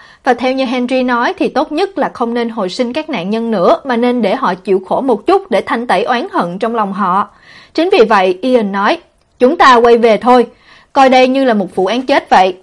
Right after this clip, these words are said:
Sau lần oán hận chi lệ, Ian có cách nhìn khác hơn về anh trai của mình, nên dần dần Ian tỏ ra thân thiện hơn với Henry.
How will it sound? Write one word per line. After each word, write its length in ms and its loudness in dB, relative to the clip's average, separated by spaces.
Sau 240 -2
lần 320 0
oán 220 -2
hận 220 -4
chi 180 -4
lệ, 340 0
Ian 340 2
có 120 -4
cách 180 -4
nhìn 240 -2
khác 260 -6
hơn 280 -2
về 100 -2
anh 180 -4
trai 200 -2
của 140 -4
mình, 280 -2
nên 160 0
dần 240 0
dần 220 2
Ian 380 0
tỏ 200 -2
ra 220 -2
thân 240 -6
thiện 200 -4
hơn 240 -2
với 100 -4
Henry. 440 2